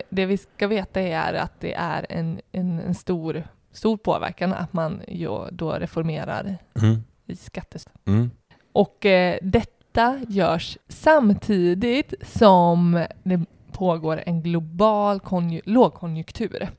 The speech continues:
Speaker 1: Vi har i Sverige just nu en hög inflation. Jag tror
Speaker 2: Mm.
Speaker 1: att,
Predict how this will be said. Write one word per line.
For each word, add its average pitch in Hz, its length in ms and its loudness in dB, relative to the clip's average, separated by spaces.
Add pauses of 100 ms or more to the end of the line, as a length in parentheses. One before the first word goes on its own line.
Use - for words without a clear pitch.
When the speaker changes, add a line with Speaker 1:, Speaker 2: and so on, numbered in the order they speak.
Speaker 1:
Vi 214 100 6
har 196 380 8
i 180 300 0
Sverige 170 520 -4
just 165 320 -4
nu 165 340 0
en 180 180 -2
hög 170 560 0
inflation. 185 720 0
Jag 208 140 4
tror 180 400 6
Speaker 2:
Mm. 170 120 0
Speaker 1:
att, - 300 -10